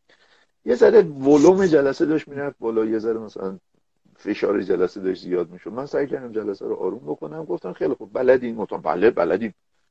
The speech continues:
من دو تا سوال ازتون می‌پرسم. یک،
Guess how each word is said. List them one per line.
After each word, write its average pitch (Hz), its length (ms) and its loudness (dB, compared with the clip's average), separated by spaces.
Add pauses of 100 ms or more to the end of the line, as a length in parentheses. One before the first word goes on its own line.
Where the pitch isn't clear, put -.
من 202 100 -8
دو 202 120 6
تا 190 140 4
سوال 123 280 8
ازتون 87 360 2
می‌پرسم. 82 520 -14 (400)
یک، 143 360 2